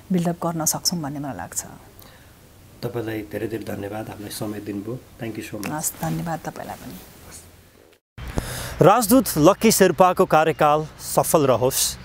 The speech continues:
Speaker 2: ताकि नेपाल र अस्ट्रेलियाको कूटनीतिक सम्बन्ध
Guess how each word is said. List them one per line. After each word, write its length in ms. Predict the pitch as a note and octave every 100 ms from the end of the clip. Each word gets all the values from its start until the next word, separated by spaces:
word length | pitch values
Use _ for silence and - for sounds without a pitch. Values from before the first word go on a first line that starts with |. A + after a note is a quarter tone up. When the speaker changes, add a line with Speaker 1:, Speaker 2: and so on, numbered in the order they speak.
| -
Speaker 2:
ताकि 360 | C#3 C3+ C#3+ B2 - - -
नेपाल 540 | D3 - D#3 D#3+ E3+ D#3 D3
र 60 |
अस्ट्रेलियाको 800 | C#3 C#3 - D#3+ C3+ C3+ B2 -
कूटनीतिक 540 | A2 C3 - B2+ C3 -
सम्बन्ध 420 | - A2 A2+